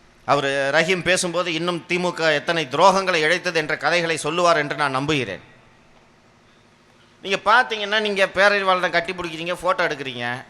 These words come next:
சாந்தனும் அந்த வழக்குல சம்மந்தப்பட்டவர் தான், நீங்க மனுஷன் இல்லையா? அவரு தானே இருபத்தஞ்சு வருஷம் கழிச்சு ஜெயிலேருந்து வந்திருக்காரு.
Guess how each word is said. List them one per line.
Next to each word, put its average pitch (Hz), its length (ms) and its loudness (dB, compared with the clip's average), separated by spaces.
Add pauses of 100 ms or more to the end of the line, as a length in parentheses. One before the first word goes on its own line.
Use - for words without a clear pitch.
(120)
சாந்தனும் 196 460 2
அந்த 175 180 0
வழக்குல 175 320 0
சம்மந்தப்பட்டவர் 147 520 -2
தான், 139 160 -2
நீங்க 139 200 -2
மனுஷன் 185 200 -2
இல்லையா? 135 340 -2
அவரு 156 200 -2
தானே 170 200 -6
இருபத்தஞ்சு 160 340 -2
வருஷம் 156 140 -6
கழிச்சு 147 240 -6
ஜெயிலேருந்து 151 300 -4
வந்திருக்காரு. 117 640 -8